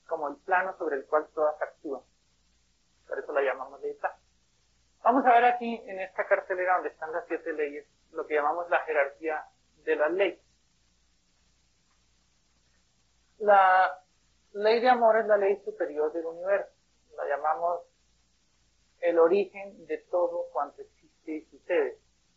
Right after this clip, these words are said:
Es decir, es el proceso de la información absoluta del universo. Es ley de amor.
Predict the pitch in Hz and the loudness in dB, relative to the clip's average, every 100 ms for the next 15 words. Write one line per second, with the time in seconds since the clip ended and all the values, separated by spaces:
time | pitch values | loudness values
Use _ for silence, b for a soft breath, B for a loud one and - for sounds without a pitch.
0 | _ _ _ _ 147 156 156 196 185 - | _ _ _ _ -4 -2 -2 -4 -4 -6
1 | 160 - _ _ _ _ _ _ 185 175 | -8 -10 _ _ _ _ _ _ 0 0
2 | - _ 160 156 190 190 196 190 170 - | 0 _ -6 -2 -2 0 2 2 0 -2
3 | 139 139 - 156 165 - 143 143 - 160 | -2 -4 -6 -6 -8 -8 -12 -8 -2 -2
4 | 160 170 165 143 - - _ _ _ _ | -2 -8 -10 -10 -10 -20 _ _ _ _
5 | _ - 151 151 _ _ _ 143 156 151 | _ -4 -2 -2 _ _ _ -8 -4 -4
6 | 147 170 254 | -4 -4 -6